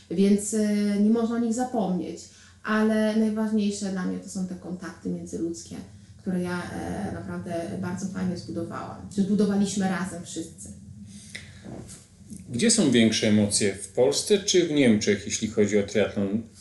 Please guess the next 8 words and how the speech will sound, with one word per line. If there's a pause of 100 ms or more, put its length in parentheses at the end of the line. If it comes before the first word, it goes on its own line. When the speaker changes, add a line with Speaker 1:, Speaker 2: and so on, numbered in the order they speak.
(880)
Speaker 2:
Jak
to
oceniasz?
Choć
oczywiście
wiemy,
że
wyniki